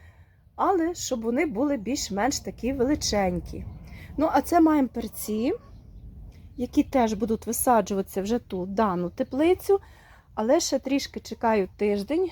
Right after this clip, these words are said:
ще тут ґрунт недостатньо такий прогрітий. Їм треба, щоб був тепленький ґрунт, шістнадцять градусів, щоб була температура ґрунту. Тоді будуть продовжувати гарно свій ріст.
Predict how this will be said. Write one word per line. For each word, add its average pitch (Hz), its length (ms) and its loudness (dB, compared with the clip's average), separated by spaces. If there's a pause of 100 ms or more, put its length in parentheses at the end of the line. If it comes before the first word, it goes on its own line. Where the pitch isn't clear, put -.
ще - 200 -6
тут 220 220 -8
ґрунт 262 380 0
недостатньо 254 1000 -2
такий 220 340 -6
прогрітий. 220 1000 -2 (1600)
Їм 240 240 -2
треба, 214 500 0 (680)
щоб - 220 -6
був 240 160 0
тепленький 202 720 -2
ґрунт, 311 360 0 (600)
шістнадцять 220 720 -6
градусів, 277 600 0
щоб 269 160 -6
була 277 160 2
температура 254 640 -2
ґрунту. 254 560 -4 (1200)
Тоді 226 240 0
будуть 285 260 -2
продовжувати 240 720 0
гарно 233 400 0
свій 226 400 -2
ріст. 156 380 -8